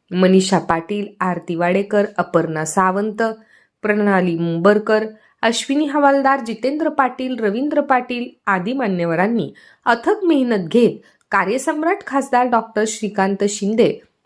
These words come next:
यांच्या मतदारसंघातील प्रत्येक नागरिकांनी गोडधोड करून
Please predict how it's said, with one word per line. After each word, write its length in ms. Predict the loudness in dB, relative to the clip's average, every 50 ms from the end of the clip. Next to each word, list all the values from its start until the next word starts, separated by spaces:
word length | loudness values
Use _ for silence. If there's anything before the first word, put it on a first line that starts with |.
| -4 0
यांच्या 340 | 2 4 4 4 4 4 2
मतदारसंघातील 1120 | 2 2 0 0 0 2 2 2 2 0 0 -2 0 0 0 -2 0 0 -2 -2 -2 -2
प्रत्येक 460 | -2 -2 -2 -2 -4 -8 -8 -8 -4
नागरिकांनी 760 | -4 -2 0 0 0 0 0 0 0 0 2 2 0 0 0 2
गोडधोड 420 | 2 4 4 4 4 4 4 4
करून 420 | 4 4 4 4 4 4 2 2